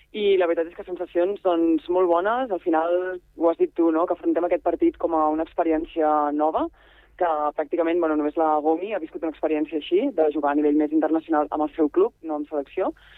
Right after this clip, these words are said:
i tenim moltes ganes, la veritat, i, de fet, bueno, tot l'equip ja portem aquests pocs dies que hem tingut per entrenar, amb perspectiva aquesta, no? De jugar contra Suïssa, d'afrontar aquest partit, eh, punt a punt, per, eh, set a set, i que passi el que hagi de passar.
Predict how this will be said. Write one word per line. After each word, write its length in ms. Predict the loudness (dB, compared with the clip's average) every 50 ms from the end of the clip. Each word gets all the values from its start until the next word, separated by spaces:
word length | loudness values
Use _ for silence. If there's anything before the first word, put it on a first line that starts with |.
| -20 -20 _ _ _ _ _ -4
i 300 | -2 2 4 4 4 4
tenim 160 | 2 0 0
moltes 240 | -2 0 -2 -4 -2
ganes, 260 | -2 -2 -2 -2 -2
la 80 | -2 -2
veritat, 400 | -2 0 0 2 2 2 2 0 -2
i, 420 | -4 0 2 2 2 2 2 2
de 100 | 2 2 2
fet, 160 | 0 -4 -2
bueno, 180 | _ -4 -2 -2
tot 120 | 0 0 0
l'equip 260 | -2 0 0 0 2
ja 100 | 2 0 0
portem 600 | 0 0 0 2 2 2 2 2 2 2 0 0 -2
aquests 260 | -2 -2 -4 -4 -2
pocs 200 | _ -8 -8 -4
dies 180 | -4 -4 -4 -2
que 80 | 0
hem 80 | 0 2
tingut 220 | 2 2 2 2
per 100 | 2 0
entrenar, 460 | 2 2 0 0 2 2 2 0 0 -4 _ _ -20 -20 -20 -20 _ -20 -18 -6
amb 340 | -4 -2 0 0 0 0 -2
perspectiva 420 | -2 -6 -4 -6 -6 -2 0 0 0
aquesta, 320 | 0 0 -4 -4 _ -4
no? 140 | 0 0 2
De 300 | 0 0 0 -2 -4 -2
jugar 160 | 0 -2 0
contra 220 | 0 0 -2 -2 -4 -4
Suïssa, 460 | -2 -4 -4 -2 0 2 2 2 2 0 -6 -18 -20 _ _ _
d'afrontar 380 | -2 -2 0 0 -2 0 0
aquest 120 | 0 0 0
partit, 520 | -2 -2 -2 -4 -4 -4 -4 -6 -8 -4
eh, 240 | -2 0 0 0 0 -2 _
punt 140 | _ -2 -2
a 80 | -2 0
punt, 380 | 2 2 2 2 2 -2 -4 -4 _
per, 100 | -6 -2 0
eh, 160 | 0 0 0 0 -2
set 120 | -2 -4
a 60 | -4 -2 _
set, 240 | 0 0 0 0 -4 -6
i 440 | -4 -2 0 0 2 2 0 0 0 -2
que 60 | -4 -4
passi 220 | -4 -6 -4 -4
el 40 | -2
que 60 | -2
hagi 140 | 0 0 -2
de 80 | -4
passar. 300 | -4 -8 -6 -6 -6 -6